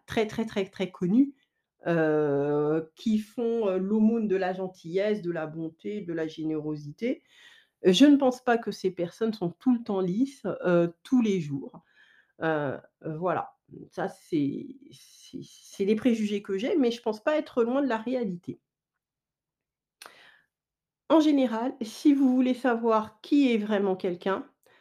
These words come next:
ben, il faut ignorer son compte, heu, f-, heu, de réseau social, Facebook, Instagram, Twitter, tout ce que vous voulez et vous consultez, en fait, l'historique,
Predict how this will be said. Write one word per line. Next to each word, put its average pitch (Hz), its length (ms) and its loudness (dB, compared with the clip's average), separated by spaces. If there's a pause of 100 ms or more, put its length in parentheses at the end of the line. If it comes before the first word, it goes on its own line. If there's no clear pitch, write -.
(320)
ben, 180 100 4
il 214 120 2
faut 277 300 -2
ignorer 269 720 8
son 214 320 -2
compte, 233 460 -4
heu, 170 800 0
f-, - 400 -20
heu, 151 200 -6
de 160 200 0
réseau 214 300 4
social, 180 480 -4
Facebook, 165 420 -8
Instagram, 160 580 -4
Twitter, 143 280 -10
tout - 160 -20
ce - 60 -20
que 170 80 -6
vous 151 160 -8
voulez 143 340 -6 (380)
et 269 140 12
vous 269 180 8
consultez, 233 960 -2
en 180 160 0
fait, 214 440 -2
l'historique, 208 840 0